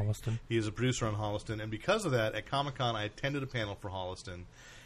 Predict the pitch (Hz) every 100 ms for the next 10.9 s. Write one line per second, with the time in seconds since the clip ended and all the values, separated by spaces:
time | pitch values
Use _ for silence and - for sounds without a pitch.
0 | - 104 110 110 110 107 123 117 - 117
1 | 113 104 104 107 143 165 170 170 190 190
2 | - 110 104 98 98 85 98 98 - 101
3 | 95 92 107 113 123 147 190 123 - -
4 | - - - - - 135 151 156 - -
5 | - - 135 151 170 165 - 101 95 90
6 | - - - 107 117 120 107 - 104 107
7 | 107 120 131 123 92 90 101 98 104 113
8 | 104 107 101 95 92 92 98 92 90 95
9 | 92 - 87 92 92 92 92 87 92 -
10 | 143 110 104 98 95 92 95 90 95